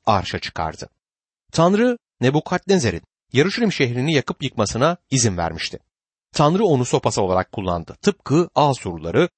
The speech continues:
İsrail'i cezalandırmakta kullandığı gibi. Kendi hayatınızda Tanrı'nın neden bazı insanların yolunuza çıkmasına izin verdiğini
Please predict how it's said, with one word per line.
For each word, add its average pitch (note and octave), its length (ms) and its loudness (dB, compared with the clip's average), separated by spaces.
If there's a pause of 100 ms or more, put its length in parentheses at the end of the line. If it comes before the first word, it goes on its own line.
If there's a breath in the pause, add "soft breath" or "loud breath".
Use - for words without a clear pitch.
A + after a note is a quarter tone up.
(200)
İsrail'i D#3 600 0
cezalandırmakta G#2+ 840 0
kullandığı F2 500 -6
gibi. C#2+ 280 -14 (720)
Kendi G3 260 2
hayatınızda A#2+ 580 0
Tanrı'nın C3+ 440 0
neden F#3+ 340 2
bazı C3+ 280 4
insanların G#2+ 640 0
yolunuza C3+ 420 0
çıkmasına A#2 600 -4
izin E3+ 300 0
verdiğini G2 520 0